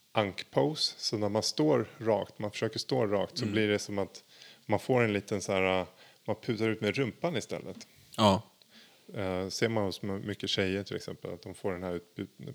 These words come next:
Speaker 1: putande i rumpan. Och kanske kan upplevas, eh, sexy, sexy också, men, eh, en anledning är faktiskt för att, eh, kroppen kom-, kompenserar den korta, eh, de korta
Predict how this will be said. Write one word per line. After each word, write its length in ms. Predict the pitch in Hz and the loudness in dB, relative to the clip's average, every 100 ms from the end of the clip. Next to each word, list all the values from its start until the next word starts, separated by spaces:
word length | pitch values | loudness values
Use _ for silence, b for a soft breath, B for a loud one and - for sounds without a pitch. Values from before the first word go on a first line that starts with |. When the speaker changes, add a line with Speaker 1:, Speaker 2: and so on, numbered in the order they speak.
| - - | -12 -10
Speaker 1:
putande 320 | 95 95 90 | -6 -4 -4
i 80 | 87 | -2
rumpan. 460 | 92 87 - 92 | -4 -2 -2 -2
Och 140 | 87 87 B B B B B - | -4 -6 B B B B B -6
kanske 300 | 107 - 107 | -4 -2 -2
kan 180 | 107 98 | -2 -2
upplevas, 480 | - 101 92 - | 0 0 0 -4
eh, 320 | - 107 101 98 - | -4 -4 -4 -8 -10
sexy, 360 | - 95 - - | -6 -6 -4 -2
sexy 340 | 131 - 131 | -2 0 -4
också, 260 | 120 - 104 | -4 -4 -4
men, 240 | 95 90 - - - | -4 -8 -14 -20 -6
eh, 320 | 104 95 92 90 B B B B B B _ - | -2 -2 -2 -6 B B B B B B _ 2
en 220 | 123 120 | 4 6
anledning 420 | 101 113 131 107 | 4 4 2 4
är 180 | 101 95 | 4 4
faktiskt 420 | - 101 107 - - - | 4 2 2 -2 -6 -4
för 120 | 104 | 0
att, 360 | 95 - - B B B - | 0 -2 -10 B B B -16
eh, 160 | - 104 - | -10 -8 -2
kroppen 380 | 123 - - | -2 -2 -4
kom-, 240 | 95 104 101 - | -2 -2 -2 -12
kompenserar 640 | - 110 104 101 - 131 107 | -4 -2 0 0 2 4 4
den 80 | 92 | 2
korta, 600 | - 107 - - 110 95 - b b b b b b - | 0 -2 0 2 4 4 -6 b b b b b b -4
eh, 240 | 98 92 | -2 0
de 140 | 95 92 | 0 -4
korta 380 | - 104 - | -4 -4 -2